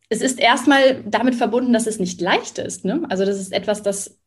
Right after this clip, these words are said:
wirklich nicht, ah ja, das ist komplex und, und ich weiß einfach aus meiner eigenen Erfahrung, dass es manchmal wirklich schwierig ist, sich ja selbst auch auf dem eigenen Weg immer treu zu bleiben und auch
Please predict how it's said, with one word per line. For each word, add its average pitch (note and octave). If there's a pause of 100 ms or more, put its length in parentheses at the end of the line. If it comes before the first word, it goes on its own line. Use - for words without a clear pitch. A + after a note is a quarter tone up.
wirklich C4
nicht, A#3 (420)
ah F3+
ja, F3+ (560)
das G#3+
ist -
komplex D4
und, G3 (480)
und G#3+
ich A3
weiß C4
einfach A#3
aus G3
meiner F#3+
eigenen D4+
Erfahrung, A#3+
dass B3
es E4
manchmal G#3+
wirklich G#3+
schwierig E4+
ist, -
sich F#3+ (200)
ja G3+
selbst A3
auch G3+
auf -
dem G#3+
eigenen A3+
Weg G#3+
immer F#3+
treu -
zu F#3+
bleiben F3
und F3+ (460)
auch A#3